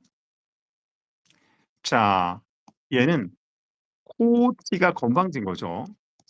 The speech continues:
코티, 그의 명사입니다. haughtiness, 거만, 오만. 그래서 insolence, arrogance, conceit, 자만. 그다음에 imperialness, 어, imperial, 황제니까 거만함.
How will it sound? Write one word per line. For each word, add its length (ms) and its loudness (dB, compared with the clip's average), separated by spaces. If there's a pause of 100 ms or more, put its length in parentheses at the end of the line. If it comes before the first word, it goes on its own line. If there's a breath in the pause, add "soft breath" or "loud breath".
(100)
코티, 240 -6
그의 240 2
명사입니다. 580 -4 (120)
haughtiness, 600 -4 (600)
거만, 500 2
오만. 420 0
그래서 400 -2 (360 soft breath)
insolence, 680 0 (260)
arrogance, 560 0 (300)
conceit, 420 0
자만. 480 -6 (600)
그다음에 440 0 (520)
imperialness, 1600 0 (920)
어, 400 2
imperial, 600 2
황제니까 720 -2
거만함. 540 0